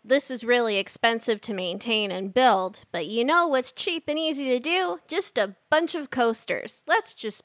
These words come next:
build brand new coasters. We don't need to care about theming, whatever." And I mean, it's kind of worked for them, and they, they're not really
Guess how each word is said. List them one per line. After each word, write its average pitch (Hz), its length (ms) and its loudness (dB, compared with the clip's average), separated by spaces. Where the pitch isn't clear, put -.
build 370 320 -2
brand 330 300 -2
new 330 160 -4
coasters. 320 640 -2
We 339 160 2
don't 339 200 2
need 311 180 -4
to 262 60 -10
care 277 280 2
about 262 400 2
theming, 254 480 0
whatever." 202 680 4
And 320 140 -4
I 381 120 -2
mean, 381 220 -4
it's - 460 -6
kind 320 400 0
of 349 200 -2
worked 349 400 0
for 311 360 0
them, 349 380 -2
and 247 260 -4
they, 277 540 2
they're 277 220 4
not 311 260 4
really 330 380 0